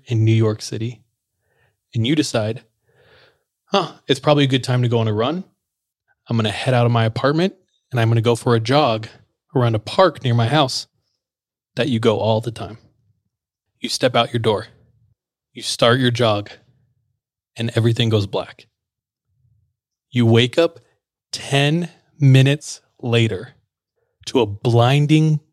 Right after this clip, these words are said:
bright light, sounds, noises, and people all around you.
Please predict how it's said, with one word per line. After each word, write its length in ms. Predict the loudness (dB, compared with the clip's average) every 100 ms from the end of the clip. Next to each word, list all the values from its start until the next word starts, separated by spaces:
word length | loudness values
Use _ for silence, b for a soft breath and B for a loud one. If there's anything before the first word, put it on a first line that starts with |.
| _ _
bright 480 | -4 -2 -2 -4 -6
light, 300 | -6 -6 -8 _ _ _ _ _ _ _ _
sounds, 720 | -10 -2 2 4 4 2 0 -4
noises, 680 | 2 4 4 4 2 0 -4 -10
and 180 | -10
people 440 | -10 -8 -6 -4 -2
all 280 | 0 0 0
around 360 | -2 -4 -8
you. 200 | -10 -12